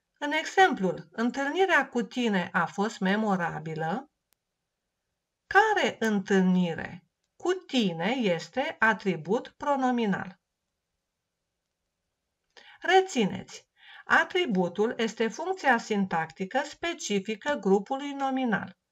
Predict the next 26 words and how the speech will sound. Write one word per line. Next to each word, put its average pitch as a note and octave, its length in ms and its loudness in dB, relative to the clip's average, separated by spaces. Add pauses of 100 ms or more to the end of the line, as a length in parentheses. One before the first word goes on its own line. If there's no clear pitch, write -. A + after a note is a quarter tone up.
(340)
Grupul F4+ 500 2
nominal A#3 640 0
este A#3+ 300 0
grupul C#4 440 -4
format G3 500 0
dintr-un A3+ 360 -2
substantiv A3+ 680 -2
regent G3 680 -2 (340)
și C#4+ 200 -6
termenii G3+ 600 0
subordonați G3+ 920 -2
lui. G#3 400 -2 (420)
Exemplu, G3+ 720 -2 (360)
„Florile F4+ 540 6
de G3+ 140 4
la F3 180 2
tine E4+ 380 -4
sunt D4 320 -8
minunate”. A#3+ 720 -2 (420)
Observăm C#4+ 580 2
grupul A#3 400 2
nominal, F3+ 800 0
florile G#3+ 640 2
de D4+ 120 2
la C#4+ 160 2
tine. F#3+ 420 -8